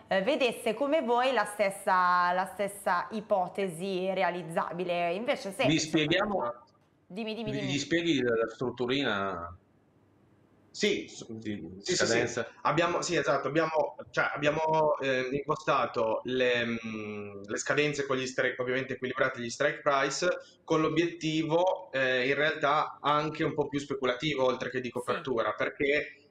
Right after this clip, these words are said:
Speaker 3: eh, avvici-, cioè, col mercato che cala e, eh, avvicinandosi allo strike price, ci, ci aspettiamo che le, mm,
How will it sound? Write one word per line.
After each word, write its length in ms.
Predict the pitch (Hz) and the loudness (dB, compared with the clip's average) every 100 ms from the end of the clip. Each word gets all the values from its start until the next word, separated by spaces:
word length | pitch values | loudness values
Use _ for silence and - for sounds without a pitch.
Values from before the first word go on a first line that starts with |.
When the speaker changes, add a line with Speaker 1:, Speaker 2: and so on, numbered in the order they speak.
| - | -2
Speaker 3:
eh, 400 | 117 120 120 117 | 2 4 4 4
avvici-, 500 | 127 139 147 - - | 2 0 0 -4 -2
cioè, 160 | 143 107 - - _ - 131 | 0 0 -4 -16 _ -12 -4
col 160 | 143 139 | 0 2
mercato 480 | 139 139 160 156 165 | 2 2 0 0 -2
che 100 | 143 | -2
cala 680 | 156 135 117 110 104 98 - _ _ - | 2 2 2 0 0 -2 -8 _ _ -2
e, 260 | 147 143 - | 2 2 0
eh, 260 | 127 123 | 0 2
avvicinandosi 840 | 120 139 139 156 151 131 - 123 - | 2 0 0 2 2 0 -2 -6 -2
allo 200 | 127 135 | 0 0
strike 300 | 135 151 156 | 2 0 0
price, 720 | - 131 131 139 - 151 139 - | 2 2 4 0 0 2 0 -2
ci, 140 | - 127 143 - | -6 -6 -6 -4
ci 100 | 135 | -6
aspettiamo 500 | - 160 - 139 143 | -2 -2 0 0 0
che 300 | 135 131 - | 0 0 0
le, 360 | 120 120 117 | -2 0 0
mm, 280 | 110 107 107 | -2 -8 -12